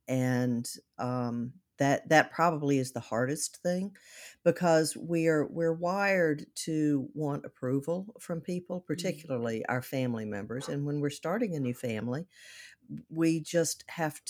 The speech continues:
Speaker 1: to, um, to step back and, and have to be secure in, in our sense of, of who we are and, and be loving and,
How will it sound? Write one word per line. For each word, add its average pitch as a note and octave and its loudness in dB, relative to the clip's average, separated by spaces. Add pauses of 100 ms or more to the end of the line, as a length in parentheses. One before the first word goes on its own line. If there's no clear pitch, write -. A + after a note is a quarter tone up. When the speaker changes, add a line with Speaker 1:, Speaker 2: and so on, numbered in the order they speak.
Speaker 1:
to, D3 -2
um, C#3 -4 (680)
to E3 0
step - 2
back D3+ 4
and, C3+ 0 (120)
and C3 -2 (380)
have E3 -6
to - -14
be D#3 0
secure D3 -2
in, C3+ 4
in C3+ -2
our C3 0
sense C#3 -2
of, B2+ -6
of C3+ -2
who D#3 0
we D#3 -2
are A2+ -2 (560)
and, D#3 4
and G#3 2
be B3 2
loving F3+ 4
and, D3+ 0